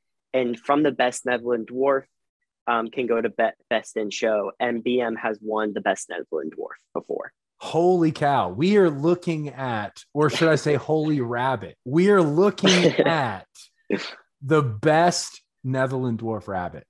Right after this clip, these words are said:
Speaker 2: You are holding the best Netherland dwarf rabbit. So if you're
Speaker 1: Correct,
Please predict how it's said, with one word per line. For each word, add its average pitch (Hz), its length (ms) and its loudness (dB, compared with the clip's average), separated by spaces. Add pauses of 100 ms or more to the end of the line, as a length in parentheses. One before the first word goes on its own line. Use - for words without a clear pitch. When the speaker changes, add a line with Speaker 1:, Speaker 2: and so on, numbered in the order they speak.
(240)
Speaker 2:
You 143 160 2
are 147 100 4
holding 113 500 -2
the 95 80 -8
best 98 300 -8
Netherland 90 380 -12
dwarf 78 280 -20
rabbit. - 200 -20 (840)
So 151 240 4
if 143 140 2
you're 170 120 6
Speaker 1:
Correct, 147 140 4